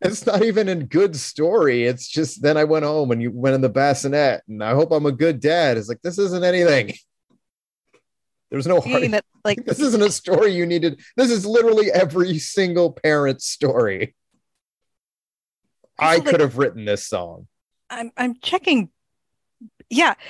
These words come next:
Speaker 2: So he wrote this about Jaden, but, like, he had a kid before <laughs> Jaden.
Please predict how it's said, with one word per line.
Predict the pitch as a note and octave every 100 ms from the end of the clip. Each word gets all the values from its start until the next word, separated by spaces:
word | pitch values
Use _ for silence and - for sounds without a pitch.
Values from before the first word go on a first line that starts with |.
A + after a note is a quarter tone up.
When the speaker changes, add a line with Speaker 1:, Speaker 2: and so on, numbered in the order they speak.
| - -
Speaker 2:
So | -
he | D#4
wrote | F#4 A4+
this | A4
about | C4+ C4+
Jaden, | - C#4 E4 C4 F3+
but, | G3+
like, | A3
he | D4+
had | - G#4
a | D4+ -
kid | - E4 B3+
before | F3+ - E4 D4+
<laughs> |
Jaden. | E3 - -